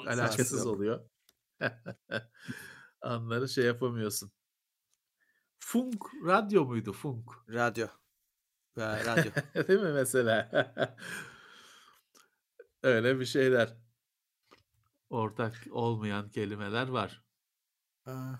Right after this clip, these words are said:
Speaker 3: bir soru vardı, onu arıyorum. He.
Speaker 2: Buyursunlar.
Speaker 3: Horizon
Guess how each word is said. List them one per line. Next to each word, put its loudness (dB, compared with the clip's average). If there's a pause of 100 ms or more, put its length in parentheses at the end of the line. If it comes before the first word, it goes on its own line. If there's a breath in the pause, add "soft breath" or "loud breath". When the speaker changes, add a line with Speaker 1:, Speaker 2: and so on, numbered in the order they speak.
(300)
Speaker 3:
bir -20
soru -8
vardı, -6
onu -8
arıyorum. -10 (480)
He. -4 (140)
Speaker 2:
Buyursunlar. -4
Speaker 3:
Horizon 0